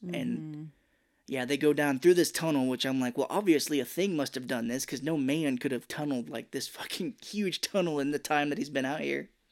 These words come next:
Speaker 2: Which, what you find down there, of course. It's, it's
Speaker 1: Yeah.
Speaker 2: the thing.
Speaker 1: Yeah, he has taken, like, all these parts of all the things that he's broken, and he's made a spaceship.
Speaker 2: Mm-hmm.
Speaker 1: And Knowles, as he's, like, waiting in the shack, kinda looking outside,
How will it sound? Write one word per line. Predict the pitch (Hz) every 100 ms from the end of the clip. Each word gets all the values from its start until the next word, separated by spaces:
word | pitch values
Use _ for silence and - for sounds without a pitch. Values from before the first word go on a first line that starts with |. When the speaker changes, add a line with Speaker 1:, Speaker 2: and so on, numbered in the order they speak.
| _ -
Speaker 2:
Which, | 226 -
what | 214 -
you | 185
find | 202 165 156
down | 151 147
there, | 165 202 143 147 160 - -
of | -
course. | 220 156 135 - - _ _ _
It's, | 165 -
it's | -
Speaker 1:
Yeah. | 147 127 113
Speaker 2:
the |
thing. | 160 131 135 -
Speaker 1:
Yeah, | 151 143 127
he | 127 147
has | 127
taken, | - 151 147
like, | 143 123
all | 147 143
these | 131
parts | - 151 139 135
of | 135
all | 131
the | 120
things | 143 135
that | 120
he's | 120
broken, | - 135 139 127 123
and | 120
he's | 123 131
made | 120
a |
spaceship. | - - 117 - - -
Speaker 2:
Mm-hmm. | 190 202 190 185 180 151 147 139 _ _ -
Speaker 1:
And | 131 139
Knowles, | 147 160 156 151 147
as | 160 143
he's, | 143 139
like, | 127 131
waiting | 143 147 139
in | 131
the | 123
shack, | - 147 139
kinda | - 139
looking | 131 135 139 135
outside, | 123 - 165 143 127 127